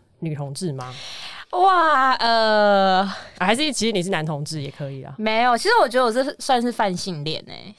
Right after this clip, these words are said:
Speaker 2: 只是我对外会直接说我，我是女同志，因为就不用多解释，只要有听得懂中文的人应该就会理解。
Speaker 1: 那我有问题欸，泛性恋比较具体的说明是什么意思？
Speaker 2: 嗯，应该算是喜欢的对象着重在他的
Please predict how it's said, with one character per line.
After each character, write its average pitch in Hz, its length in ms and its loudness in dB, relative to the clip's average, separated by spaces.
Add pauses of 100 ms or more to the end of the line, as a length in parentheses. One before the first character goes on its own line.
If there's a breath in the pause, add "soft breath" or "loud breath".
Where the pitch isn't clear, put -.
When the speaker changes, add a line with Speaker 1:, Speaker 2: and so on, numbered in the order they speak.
Speaker 2:
只 214 120 -10
是 294 120 0
我 185 260 4
对 254 240 2
外 226 180 4
会 202 400 2 (160)
直 165 140 -12
接 175 180 -2
说 170 300 -2
我， 156 300 -6
我 165 100 -10
是 190 140 -8
女 175 160 -8
同 151 200 -10
志， 170 80 -6
因 190 80 -2
为 190 80 -2
就 185 160 -2 (220)
不 175 80 -8
用 185 180 -2
多 170 160 -4
解 165 220 -8
释， - 180 -14 (220)
只 - 80 -6
要 214 80 2
有 196 80 2
听 220 180 -2
得 196 80 -2
懂 156 120 -6
中 170 180 -4
文 165 100 -6
的 147 60 -10
人 104 80 -10
应 160 80 -8
该 160 80 -2
就 170 100 -2
会 165 140 -2
理 - 180 -16
解。 - 300 -12
Speaker 1:
那 277 240 2
我 240 100 2
有 214 80 4
问 202 200 -2
题 - 180 -14
欸， - 60 -10
泛 226 200 -4
性 214 200 -4
恋 214 120 -2
比 151 140 -8
较 185 140 -2
具 185 260 -6
体 - 200 -16
的 78 300 -10 (220)
说 190 320 -4
明 151 180 -8
是 156 120 -10
什 - 120 -12
么 127 140 -14
意 135 100 -14
思？ - 280 -18
Speaker 2:
嗯， 190 520 -2
应 254 60 -10
该 359 140 4
算 330 240 2
是 294 240 -4
喜 196 360 -8
欢 214 600 0
的 185 120 -2
对 185 300 0
象 180 180 0 (140)
着 185 220 0
重 208 180 0
在 196 260 0
他 185 200 -2
的 156 340 -2